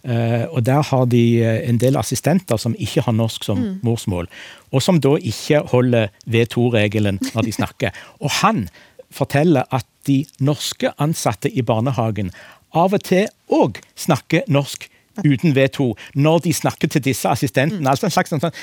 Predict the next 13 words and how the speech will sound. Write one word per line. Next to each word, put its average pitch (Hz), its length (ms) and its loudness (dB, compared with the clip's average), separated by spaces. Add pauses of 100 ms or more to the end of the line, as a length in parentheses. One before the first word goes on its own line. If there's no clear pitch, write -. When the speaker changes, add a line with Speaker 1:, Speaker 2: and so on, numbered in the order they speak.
(120)
Speaker 1:
tilpassing 165 640 0
til 151 120 2
den 135 240 2
du 120 220 0 (180)
snakker - 500 -4 (100)
med. 120 340 0 (420)
Og 151 180 0
sånn 254 380 -2
tilpassing, 135 680 -2 (220)
det 208 200 0
kan 190 220 -4
være 147 240 -2
kimen 139 640 0